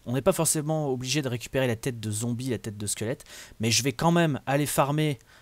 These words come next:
la graine de squelette, la graine de zombie, parce que ça fait partie des graines que je dois crafter, et comme ça bah, on pourra les crafter aussi ces têtes là, et on pourra même en ajouter plus. Donc la tête de, de Stray, et cetera. D'ailleurs si je tape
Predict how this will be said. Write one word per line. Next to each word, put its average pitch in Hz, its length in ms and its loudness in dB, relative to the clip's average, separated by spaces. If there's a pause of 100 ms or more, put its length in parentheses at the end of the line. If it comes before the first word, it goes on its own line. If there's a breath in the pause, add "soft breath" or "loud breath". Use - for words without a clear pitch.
(140 loud breath)
la 117 100 -2
graine 127 220 0
de 123 80 0
squelette, 135 320 2
la 120 80 -2
graine 113 160 0
de 107 60 0
zombie, 117 220 -2
parce - 200 -2
que 113 100 -6
ça 107 140 -2
fait - 80 -8
partie 113 260 -6
des 110 80 -4
graines 120 180 -2
que 113 120 -6
je 98 80 -6
dois 104 80 -4
crafter, 131 480 -4 (440 loud breath)
et 101 140 -4
comme 113 200 -2
ça 123 260 2
bah, 92 160 -4
on 87 140 -6
pourra 95 300 -6
les 90 120 -2
crafter - 360 -8
aussi 85 200 -4
ces - 160 0
têtes - 220 -10
là, 123 100 -4
et 123 60 -6
on 95 80 -6
pourra 113 240 -4
même 135 180 4
en 127 80 2
ajouter 120 320 0
plus. 185 380 0 (1900 soft breath)
Donc 92 160 -10
la 98 80 -4
tête 95 180 -6
de, 87 720 -6
de 87 100 -8
Stray, - 280 -4
et - 40 -6
cetera. 98 300 -6
D'ailleurs 107 220 -4
si - 140 -4
je - 60 -8
tape - 180 -8